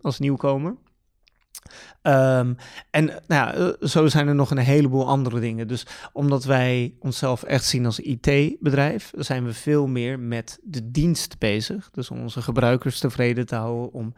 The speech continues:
nieuwe diensten te lanceren die het leven eenvoudiger maken, om nieuwe dingen te maken die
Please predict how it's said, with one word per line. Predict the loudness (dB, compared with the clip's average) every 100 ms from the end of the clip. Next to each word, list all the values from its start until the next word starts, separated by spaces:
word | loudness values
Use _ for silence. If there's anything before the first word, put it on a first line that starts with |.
| -18 -20 -20 _
nieuwe | -4 -4 -4
diensten | -4 -4 -6 -10
te | -6
lanceren | -4 -2 0 0 -2
die | -4 -4
het |
leven | 2 2 4 2
eenvoudiger | 2 2 2 2 -2 -6
maken, | -6 -8 -12
om | -12
nieuwe | -10 -8 -4
dingen | -2 -2
te | -6 -12 -16
maken | -8 -6 -6 -8
die | -6 -8